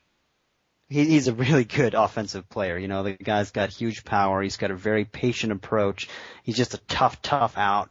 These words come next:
He doesn't strike out very often. Um, you know, it struck me when Todd Whitting said he was the best college hitter he's ever seen.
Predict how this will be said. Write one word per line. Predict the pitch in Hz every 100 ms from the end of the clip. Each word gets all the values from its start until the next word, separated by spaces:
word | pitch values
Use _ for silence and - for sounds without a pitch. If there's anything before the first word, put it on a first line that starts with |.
| _ _
He | -
doesn't | 117 113 107
strike | - 110
out | 117 113 110
very | 107 104
often. | 101 101 - 98 - - - - -
Um, | 95 92 90
you | 101
know, |
it | 101
struck | - 123 127
me | 110 101
when | 98
Todd | 110 113
Whitting | 110 113
said | 107 107
he | 104
was | 98
the |
best | 95 110 -
college | - 110 107
hitter | 113 107
he's | 104
ever | 107 101
seen. | - 117 107 90